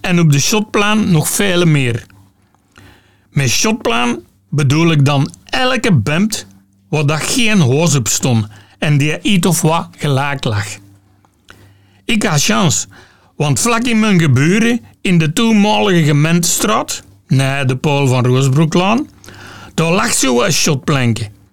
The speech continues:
tussen de hozen van diezelfde Vries senior en Clem Bates. Daar heb ik leren shotten, want ik had twee goeie maten die een paar jaar ouder waren en die me veel trucjes aangeleerd hebben.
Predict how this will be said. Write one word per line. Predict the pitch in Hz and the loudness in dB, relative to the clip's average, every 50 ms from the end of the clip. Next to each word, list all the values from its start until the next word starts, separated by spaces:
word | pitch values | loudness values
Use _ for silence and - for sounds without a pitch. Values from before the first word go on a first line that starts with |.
| _ - - - - - | _ -20 -20 -20 -8 -4
tussen | - 233 214 - 226 175 | -2 -2 0 2 2 2
de | 196 | 2
hozen | 185 151 143 170 196 220 208 202 220 226 220 - - - | 2 2 2 2 2 0 0 0 -2 -2 -4 -8 -12 -10
van | - - 175 170 | -6 -2 0 2
diezelfde | 165 156 131 139 165 170 160 151 143 127 | 2 2 0 0 0 0 2 2 2 2
Vries | 113 135 165 190 190 - - - | 2 0 0 0 0 0 -2 -2
senior | 214 220 226 233 226 226 226 226 226 226 - - - - - - | 0 0 0 0 0 0 0 0 -2 -2 -6 -10 -14 -18 -10 -6
en | 202 185 180 170 | -4 -2 -2 -2
Clem | - 196 190 185 175 151 | -2 -2 0 2 2 2
Bates. | 135 143 147 151 151 - - - - - - - - - - - _ _ - - - - _ _ - - - - - _ _ _ _ _ _ _ _ | 2 2 0 -2 -2 -2 -2 -2 -2 -4 -6 -8 -12 -20 -20 -20 _ _ -20 -20 -20 -20 _ _ -20 -20 -20 -20 -20 _ _ _ _ _ _ _ _
Daar | - 156 165 190 208 185 160 | -4 -2 0 0 0 0 0
heb | 175 180 | 0 0
ik | 175 156 139 | 0 0 0
leren | 151 156 156 156 156 | 0 2 2 2 0
shotten, | 139 - - 143 - - 110 - - - _ _ _ - - - - - - _ _ _ _ _ | 0 0 -2 -2 -4 -6 -8 -12 -14 -20 _ _ _ -20 -20 -20 -20 -20 -20 _ _ _ _ _
want | - 139 143 117 | -2 -2 0 0
ik | 143 123 - | -2 -2 -2
had | 127 135 139 131 - | -2 -4 -4 -4 0
twee | - 180 202 196 190 175 | 0 2 2 2 2 2
goeie | 131 113 123 151 180 190 | 2 2 2 2 2 2
maten | 160 143 156 156 151 160 170 - 175 165 170 - - - - _ _ _ _ _ _ - | 2 2 2 2 2 0 0 0 -2 -2 -4 -6 -14 -20 -20 _ _ _ _ _ _ -4
die | 151 151 | -4 -2
een | 151 143 | -2 0
paar | - 180 165 156 156 151 | 0 0 0 2 2 2
jaar | 139 131 131 131 151 | 2 2 2 0 0
ouder | 165 175 175 180 170 165 | 0 0 2 2 4 4
waren | 180 180 175 175 180 185 190 - - - - | 2 2 2 0 0 0 -2 -4 -8 -10 -6
en | - 156 143 131 | -2 0 2 2
die | 131 139 139 | 2 2 2
me | 131 131 131 127 | 2 2 2 0
veel | - - 139 139 165 170 165 | 0 0 0 0 2 0 0
trucjes | 170 185 170 170 170 - - - 156 139 - | 0 0 0 0 0 -2 -4 -4 -4 -4 -4
aangeleerd | - 180 151 147 143 131 135 127 123 123 127 123 104 | -2 0 2 2 2 2 2 2 2 0 0 0 0
hebben. | 127 117 107 104 101 - | 0 0 2 2 0 -2